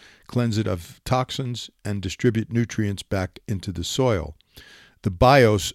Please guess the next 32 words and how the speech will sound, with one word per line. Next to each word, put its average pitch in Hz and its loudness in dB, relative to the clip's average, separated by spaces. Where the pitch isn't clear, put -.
urn 110 2
is 107 -4
a 104 0
fully 123 4
biodegradable 107 0
urn 98 -2
designed 95 -4
to 95 -8
convert 95 -4
our 98 -2
loved 98 -2
one 95 -4
into 101 -4
a 104 -2
tree 123 2
after 92 -4
life. 82 -6
The 107 2
upper 113 0
part 110 0
contains 98 -4
a 90 -4
seed 120 2
and 95 -4
a 90 -4
soil 123 -2
mix. 113 -4
The 107 -2
lower 120 2
holds 113 4
the 110 -2
ashes 113 -2